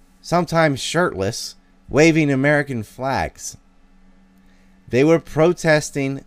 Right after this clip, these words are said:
the election because they did not allow audits. They did not allow discussion of the fraud. They're just like, "We won, deal with it."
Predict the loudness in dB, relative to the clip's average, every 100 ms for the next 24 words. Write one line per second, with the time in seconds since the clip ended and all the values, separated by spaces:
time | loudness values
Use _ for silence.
0 | -12 -2 0 2 2 0 -4 -6 -8 -12
1 | -18 _ _ _ _ _ _ -6 -2 -2
2 | 0 -4 -4 -4 0 4 4 6 4 4
3 | 0 -2 -4 -8 -12 -14 _ _ _ _
4 | _ _ _ _ _ _ _ _ -6 -4
5 | -2 2 4 8 8 6 2 0 0 2
6 | -2 -2 -4 -8 -2 2 2 0 -4 -6
7 | -8 -2 -2 -4 -10 -4 0 0 0 2
8 | 2 0 -2 -2 -2 -4 -8